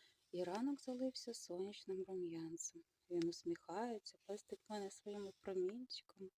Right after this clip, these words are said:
заглядає в очі, щось хоче сказати. Я теж хочу щось йому сказати, але не знаю, що саме. Незабаром я з коровою вже на парах.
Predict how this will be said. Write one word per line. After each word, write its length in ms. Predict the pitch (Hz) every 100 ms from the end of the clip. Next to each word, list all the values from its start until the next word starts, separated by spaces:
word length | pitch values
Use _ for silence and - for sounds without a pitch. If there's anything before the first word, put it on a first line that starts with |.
| _ _ - - _ _
заглядає 680 | 208 208 208 202 202 208 185
в 140 | 180
очі, 280 | 233 - 208
щось 260 | - 208
хоче 300 | - 220 -
сказати. 680 | 226 - 208 190 214 180 - -
Я 140 | 220
теж 280 | 240 - 175 -
хочу 260 | 190 -
щось 360 | 185 - 190 -
йому 180 | 185 185
сказати, 580 | - 190 185 185 - -
але 200 | 233 240
не 160 | 320 262
знаю, 340 | - 196 233
що 200 | 247 -
саме. 400 | - - 170 170 - _ _ _ _ _ _ - _ - -
Незабаром 720 | 226 220 214 196 269 320 269
я 120 | 202
з 60 | -
коровою 500 | - 220 269 277 196
вже 180 | 180 240
на 140 | 233
парах. 360 | - 180 175